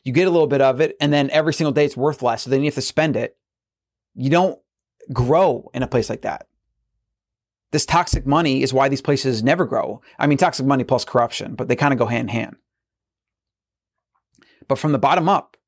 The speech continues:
by empowering individuals, by giving them access to Bitcoin, by giving them access to the global economy, some kid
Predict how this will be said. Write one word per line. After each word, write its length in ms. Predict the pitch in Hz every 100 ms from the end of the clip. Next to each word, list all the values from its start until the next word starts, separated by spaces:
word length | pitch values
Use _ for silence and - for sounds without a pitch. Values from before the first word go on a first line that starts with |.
| _
by 100 | 123
empowering 540 | 135 - 135 180 190
individuals, 680 | 170 151 170 123 107 - - _ _ _ _ _ _ _
by 280 | - 120 120
giving 300 | 113 147 180
them 120 | 175
access 220 | 160 147 -
to 80 |
Bitcoin, 460 | 156 156 113 - 104 _ _ _ _ _ _ -
by 180 | 123
giving 240 | 123 165 185
them 80 | 175
access 300 | 160 156 139
to 60 |
the 60 | 139
global 280 | 151 131 120
economy, 500 | 143 180 - - _ _ _ _ _ _ _ _
some 300 | - 175 196
kid 380 | - 208 190